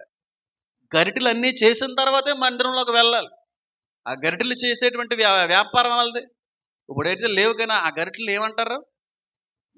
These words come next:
ఏ, ఏ గరిటెలమ్మా? సేవెండి గరిటెలు.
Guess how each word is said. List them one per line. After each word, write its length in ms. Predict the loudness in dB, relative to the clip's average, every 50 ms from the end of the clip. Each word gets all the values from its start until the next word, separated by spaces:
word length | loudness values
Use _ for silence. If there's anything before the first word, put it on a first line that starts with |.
| _ _ _ _ _ -20 -10 -6
ఏ, 60 | -4
ఏ 280 | -4 -4 -4 -4 -4 -4 -4
గరిటెలమ్మా? 360 | -6 -4 -6 -6 -6 -6 -10 -14 _ _ _ _ _ _ _ _ _ _ _ _ _ _ _ _ _ -20
సేవెండి 500 | -14 -4 2 2 4 4 2 2 0 -2
గరిటెలు. 420 | -2 -2 -2 -4 -8 -16 -20 -20